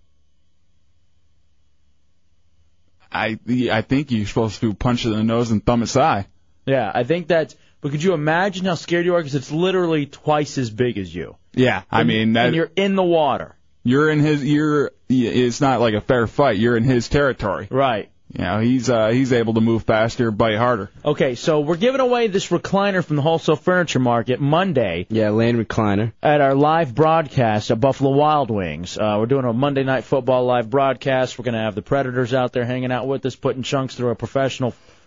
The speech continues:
Speaker 2: combine, and we're giving away the recliner. Dubs.
Speaker 1: Yes.
Speaker 2: I will buy you one of these recliners if you can tell me.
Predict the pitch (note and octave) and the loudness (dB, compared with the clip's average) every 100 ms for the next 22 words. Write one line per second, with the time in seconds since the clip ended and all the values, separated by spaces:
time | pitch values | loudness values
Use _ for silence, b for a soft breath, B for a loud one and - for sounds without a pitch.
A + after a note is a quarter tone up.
0 | - - D#3+ D3 C#3 C3+ C3 B2+ B2 - | -8 0 2 2 2 2 2 -2 -4 -10
1 | _ _ _ _ C#3+ C#3 C#3 C3+ C3 C3+ | _ _ _ _ -4 -2 -2 -4 -2 -2
2 | E3 D#3 D3 C#3+ A#2+ B2 - G3+ G3 A2 | 0 0 0 0 -2 -4 -2 0 0 -4
3 | F2+ - b b _ _ - - A#2 F3 | -8 -12 b b _ _ -16 -10 -2 2
4 | F3+ B2+ A2+ - - C#3 A2 F#2+ F3+ F3+ | 2 2 -2 -12 -4 0 0 2 2 2
5 | A#2+ E3 F3 F#3+ F3+ F3 D#3+ D3+ C3+ - | 2 2 2 0 0 0 0 -2 -4 -4
6 | C3+ G#2 D2 D2 - - _ _ _ _ | -2 -2 -6 -12 -16 -16 _ _ _ _
7 | _ _ _ _ _ - D3 C#3+ F3 F#3+ | _ _ _ _ _ -2 0 0 -2 -2
8 | F3 D#3 A#2+ F#2 F2 | 0 -2 -2 -4 -8